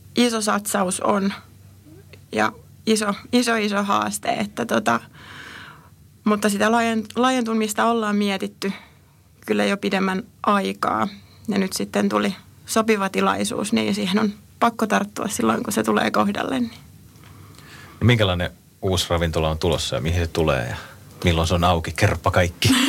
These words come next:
Speaker 1: <laughs> Elikkä tulee tuohon Auttilan kulmaan, elikkä löytyy Sorin kadun ja Vuolteen kadun kulmasta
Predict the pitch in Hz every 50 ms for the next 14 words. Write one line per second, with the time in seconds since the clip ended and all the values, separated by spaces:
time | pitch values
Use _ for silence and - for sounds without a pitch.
0 | 339 - - 339 330 330 - - - - - - - - - - - - - -
1 | - - - - - - 240 247 247 247 240 233 226 - - - - - - -
2 | - - - - - - - 240 233 226 226 220 220 226 214 - - 262 320 330
3 | 285 262 - - - 214 208 202 190 190 196 - 240 233 220 214 196 185 190 202
4 | 220 240 254 269 294 311 320 269 - - - - - 220 214 208 208 208 214 226
5 | 220 208 - - - 220 208 208 208 214 208 208 208 - 247 247 240 226 214 214
6 | 202 214 214 214 202 202 202 196 - - - - - - - - - - - -
7 | - - _ - 214 202 202 202 202 196 190 190 185 196 - 220 214 214 214 202
8 | - - - - - 214 202 196 190 - - 220 214 - - 214